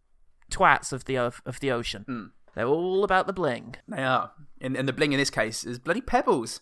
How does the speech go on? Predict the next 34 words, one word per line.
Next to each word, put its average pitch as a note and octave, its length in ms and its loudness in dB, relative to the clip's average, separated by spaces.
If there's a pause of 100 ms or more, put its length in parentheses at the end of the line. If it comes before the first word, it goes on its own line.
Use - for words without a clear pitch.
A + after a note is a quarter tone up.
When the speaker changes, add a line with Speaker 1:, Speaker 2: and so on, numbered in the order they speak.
(120)
Speaker 2:
You C#4+ 160 -6 (360)
just - 180 -12 (220)
Speaker 1:
They D4+ 80 2
love F#4 300 2
'em. D4+ 220 0
Speaker 2:
plain F3+ 180 4
old F#3 160 2
rocks. G3+ 360 8
Fucking - 420 -6
idiots. C3 480 -4 (160)
But F3+ 200 0
you, - 80 2
Speaker 1:
<laughs> - 0 -
Speaker 2:
you, - 60 -4 (340)
Speaker 1:
They E4+ 60 6
Speaker 2:
you G#3+ 120 12 (140)
Speaker 1:
don't D4+ 60 10
even C4+ 200 4
know. C#4 380 10 (240)
Speaker 2:
So G3+ 240 2 (100)
Speaker 1:
They - 60 -6
get A#3 120 2
themselves G#3+ 320 4
to - 40 -6
New F3+ 60 -2 (100)
York, A3+ 300 8
they'll C3+ 100 -2
find D3 220 2
some B2 180 -8
real D3+ 240 2
rocks. - 320 -4
Speaker 2:
Oh, G#2+ 100 -6
fuck - 380 -4
yeah. G2+ 160 -8